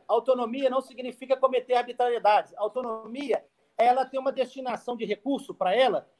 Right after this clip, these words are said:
que amanhã não pode ser contingenciado. O que que é contingenciado? Não pode ser barrado.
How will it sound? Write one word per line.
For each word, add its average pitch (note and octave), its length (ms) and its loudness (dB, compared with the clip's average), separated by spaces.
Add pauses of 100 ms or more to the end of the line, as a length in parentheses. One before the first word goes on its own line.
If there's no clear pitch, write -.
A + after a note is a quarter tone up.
(120)
que - 100 0
amanhã C4+ 600 2
não A#3 160 -6
pode B3 220 -4
ser C4 140 -6
contingenciado. B3+ 1000 -2
O F3+ 40 -14
que - 120 -6
que - 80 -6
é - 60 0
contingenciado? B3 880 0 (260)
Não B3+ 160 2
pode C#4 280 2
ser C#4+ 160 -2
barrado. A#3 720 0